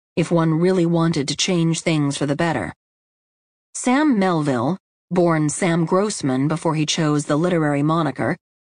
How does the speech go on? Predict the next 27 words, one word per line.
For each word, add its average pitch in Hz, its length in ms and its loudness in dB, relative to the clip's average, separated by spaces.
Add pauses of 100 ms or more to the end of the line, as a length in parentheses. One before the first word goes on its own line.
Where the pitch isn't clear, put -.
(160)
looked 262 320 -2
more 269 220 2
like 226 240 -2
an 196 140 0
absent-minded 220 760 -2
professor 170 640 -2
than 147 220 2
the 139 80 0
mad 175 480 0
bomber 180 440 0
the 143 100 -2
media 151 420 2
had 147 120 -2
dubbed 165 300 -2
him. 147 240 -6 (960)
Melville 294 440 2
had 240 140 0
landed 185 400 0
at 170 80 0
Attica 151 400 -2
after 160 480 -2
having 175 300 0
been 156 180 0
sentenced 185 560 -2
to - 180 -2
eighteen 240 520 0
years 147 480 0